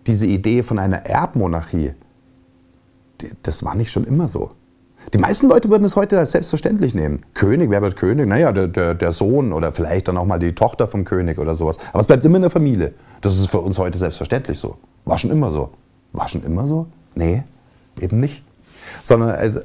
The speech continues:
also es muss ein König nicht zwangsläufig aus, aus, äh, hier de-, den, den, das Amt einfach erben, sondern tatsächlich kann man auch einen König wählen. Und die meiste Zeit in der, in der deutschen Geschichte war es so, dass die, die deutschen Könige und Kaiser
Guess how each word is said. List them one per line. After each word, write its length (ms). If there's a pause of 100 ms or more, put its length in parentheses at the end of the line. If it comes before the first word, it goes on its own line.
also 280
es 280
muss 200
ein 140
König 320
nicht 160
zwangsläufig 920 (680)
aus, 200
aus, 260
äh, 320
hier 140
de-, 160
den, 260
den, 720 (400)
das 140
Amt 220
einfach 260
erben, 500 (760)
sondern 360
tatsächlich 540
kann 140
man 160
auch 140
einen 180
König 360
wählen. 320 (600)
Und 160
die 60
meiste 320
Zeit 320
in 100
der, 240
in 120
der 200
deutschen 360
Geschichte 380
war 160
es 100
so, 160
dass 240
die, 260
die 120
deutschen 380
Könige 360
und 100
Kaiser 480